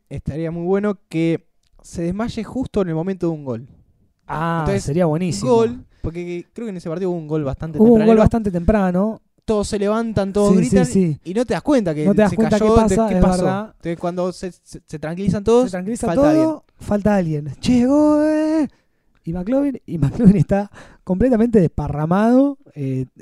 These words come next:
Speaker 2: en tres escalones, si querés, de lo que son la pop-, de lo que es la popular. Eh, así que, ¿qué carajo pasa? No sé qué. Bueno, resulta que le había bajado un poco la presión.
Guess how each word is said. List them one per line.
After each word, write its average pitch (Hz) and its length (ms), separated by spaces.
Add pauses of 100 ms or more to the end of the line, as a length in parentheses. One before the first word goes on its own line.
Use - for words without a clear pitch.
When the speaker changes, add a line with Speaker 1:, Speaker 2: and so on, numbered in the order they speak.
(220)
Speaker 2:
en 147 240
tres 208 260
escalones, 202 540
si 175 120
querés, 175 520
de 147 80
lo 139 100
que 139 80
son 175 180
la 147 80
pop-, 139 200
de 135 220
lo 139 80
que 165 80
es 160 40
la 165 80
popular. 151 540 (1000)
Eh, 139 200
así 170 240
que, 233 80
¿qué 269 120
carajo 247 300
pasa? 302 380
No 269 100
sé 262 140
qué. 311 180
Bueno, 180 340
resulta 202 360
que 170 80
le 165 60
había 220 160
bajado 240 220
un 208 120
poco 208 200
la 196 120
presión. 233 640